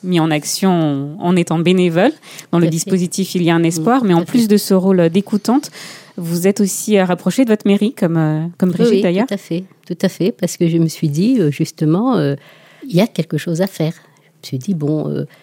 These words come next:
Speaker 2: euh, ce numéro, il doit être diffusé de partout et de plus en plus, parce que, bon, euh, on se rend compte qu'aujourd'hui, euh, comme on disait tout à l'heure, c'est un peu caché, euh, le mal-être, euh, voilà. Les, et je me suis dit, non, il faut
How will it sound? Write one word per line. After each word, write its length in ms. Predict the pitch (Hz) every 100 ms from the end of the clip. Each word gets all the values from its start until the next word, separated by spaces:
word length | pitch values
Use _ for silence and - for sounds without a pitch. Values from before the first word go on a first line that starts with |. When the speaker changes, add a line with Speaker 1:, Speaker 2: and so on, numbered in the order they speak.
| _ _ 160
Speaker 2:
euh, 40 |
ce 140 | -
numéro, 480 | 170 170 160 139 170
il 60 | 240
doit 140 | 156
être 100 | 156
diffusé 640 | 139 165 - 160 135 185 233
de 120 | 165
partout 680 | - 208 - - 185 269 220
et 60 |
de 100 | 147
plus 280 | 139 - 202
en 100 | 185
plus, 320 | 165 165 247
parce 220 | - 147 -
que, 220 | 180 208
bon, 300 | 139 151 139
euh, 80 | 139 - -
on 160 | 139
se 120 | 131 156
rend 140 | 147
compte 340 | - 190 202 -
qu'aujourd'hui, 640 | 139 143 139 147 202 196
euh, 200 | 139 139 - _
comme 180 | - 165
on 40 | 165
disait 280 | 156 151
tout 160 | 147 156 -
à 80 |
l'heure, 300 | 139 165 208 214
c'est 160 | - 143
un 40 |
peu 160 | - 160
caché, 680 | 160 143 - 175 196 208 190
euh, 160 | 139 139 - _ _ _ _ 147
le 100 | 143
mal-être, 580 | 139 139 165 190 - 151
euh, 180 | 147 139
voilà. 420 | 131 139 170 180
Les, 220 | 143 - 156
et 180 | 147
je 140 | 143 156
me 40 |
suis 160 | - 143
dit, 120 | 202
non, 240 | 165 151 -
il 140 | 151
faut 320 | - - 226